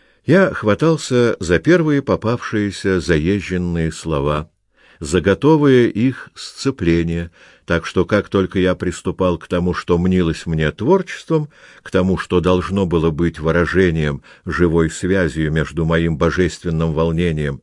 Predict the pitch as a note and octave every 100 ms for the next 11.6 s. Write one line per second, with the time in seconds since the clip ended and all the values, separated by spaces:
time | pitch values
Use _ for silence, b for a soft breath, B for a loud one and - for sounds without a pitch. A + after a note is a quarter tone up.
0 | _ E2 D2+ D#2 D#2+ C#2+ - D#2+ D#2+ D#2+
1 | C#2+ - - F2 E2+ C3+ F#3 E3+ D#3+ b
2 | b b b b b b - F#3+ C3 E2
3 | E2+ E2+ - E2 E2+ E2 b b b b
4 | D#2+ G2 - D3 C3+ C3+ B2+ B2+ A#2+ -
5 | D#2 D2 G2 - G#2 G2+ - - F2+ D#2+
6 | F2 - D#2+ D2+ _ b b b b b
7 | b E2 G2 F3+ - A2+ E2+ E2+ F#2 C3+
8 | D3 F#2 D#2 - - E2+ D2+ - b b
9 | b b D2+ C#2+ - D3 D#3+ C#3+ C#3 -
10 | C3 B2 E2 C#2+ D2 C2+ D2+ C2+ - F2+
11 | D#3+ D3 - C#3 C3